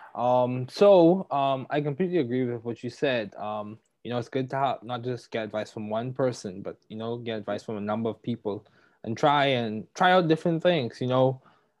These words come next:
I think for a number of people, I know for me personally, sometimes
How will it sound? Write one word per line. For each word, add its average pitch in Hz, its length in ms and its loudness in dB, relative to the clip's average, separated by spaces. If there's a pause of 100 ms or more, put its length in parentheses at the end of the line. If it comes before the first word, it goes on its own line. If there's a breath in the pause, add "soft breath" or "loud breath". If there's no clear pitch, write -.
(120)
I 120 80 -2
think 151 400 2
for 123 200 6
a 107 40 2
number 117 200 2
of 117 120 -6
people, 117 480 0
I 107 260 -8
know 110 300 -8
for 101 260 -6 (140)
me 120 160 -2
personally, 117 680 -2 (400)
sometimes 143 800 0